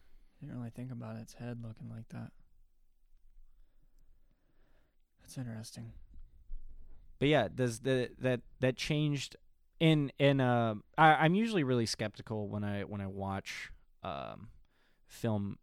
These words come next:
Speaker 2: analysis, because when, when people analyze things and they look at things, and it's in human nature, I do it a hundred percent. Um, we put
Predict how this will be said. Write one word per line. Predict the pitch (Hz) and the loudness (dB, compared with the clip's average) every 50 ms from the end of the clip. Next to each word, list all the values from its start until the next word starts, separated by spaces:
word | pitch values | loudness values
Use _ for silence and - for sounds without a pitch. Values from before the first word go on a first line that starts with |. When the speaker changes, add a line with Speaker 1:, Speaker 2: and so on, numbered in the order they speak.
| _ | _
Speaker 2:
analysis, | - 104 101 98 95 92 80 76 - - - - - - - - - | -6 -4 -2 -2 -2 -2 -4 -4 -6 -6 -6 -6 -6 -8 -8 -6 -4
because | 117 110 - 107 101 98 92 - - - | -4 -2 0 0 0 0 0 -2 -4 -2
when, | 110 110 113 110 107 107 - | 0 0 0 0 0 -2 -4
when | 107 104 104 | -4 -6 -4
people | - 123 120 - - 110 107 101 - - | -4 -6 -6 -4 -2 -2 -2 -2 -2 -4
analyze | 101 101 101 101 98 98 95 95 - - | -4 -4 -4 -4 -4 -4 -4 -6 -6 -6
things | - 101 95 95 95 92 | -6 -6 -6 -6 -6 -8
and | 95 95 | -8 -6
they | 92 | -6
look | 95 95 95 - | -6 -6 -6 -6
at | - 95 | -8 -8
things, | - 92 90 90 87 - - - - - - - - - - - - - - 120 | -6 -6 -6 -6 -6 -8 -12 -14 -16 -20 -20 -20 -20 -20 -20 -20 -20 -6 -2 0
and | 117 107 104 95 | 0 0 0 -2
it's | 90 101 - - | -4 -6 -4 -4
in | 107 95 | -4 -4
human | 95 104 110 107 95 90 | -2 -2 -2 0 -2 -2
nature, | 92 98 95 90 - - 95 - | -2 -2 -4 -4 -4 -6 -6 -4
I | - 95 101 | -4 -4 -4
do | 98 95 87 87 | -2 -4 -4 -4
it | 85 - _ _ _ _ _ _ - | -6 -8 _ _ _ _ _ _ -14
a | - | -10
hundred | - 95 117 117 98 92 - | -4 -2 -2 -2 -2 -4 -4
percent. | - 87 87 - 90 87 85 - - - - | -4 -4 -4 -4 -6 -6 -8 -8 -12 -16 -10
Um, | - 104 104 101 98 92 90 80 - - - _ - - _ _ _ - - - _ _ _ _ _ _ _ _ - - - - - - - | -4 -2 -2 -2 -2 -2 -4 -8 -12 -16 -20 _ -20 -20 _ _ _ -20 -20 -20 _ _ _ _ _ _ _ _ -20 -20 -20 -20 -20 -16 -10
we | - 117 110 104 | -6 -6 -6 0
put | - - 131 127 117 - - | 4 4 4 4 2 -2 -8